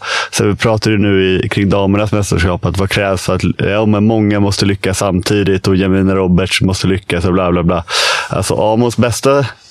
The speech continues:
hittills bästa spelare, eh, Halvdansson, alltså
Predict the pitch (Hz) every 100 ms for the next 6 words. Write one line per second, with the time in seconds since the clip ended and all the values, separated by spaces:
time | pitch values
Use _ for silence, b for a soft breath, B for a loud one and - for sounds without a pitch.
0 | - 95 160 170 151 127 127 117 113 -
1 | - 104 95 92 92 - B B B B
2 | B - 95 95 95 95 92 90 101 110
3 | 98 98 - 123 98 87 87 - 92 85
4 | 87 87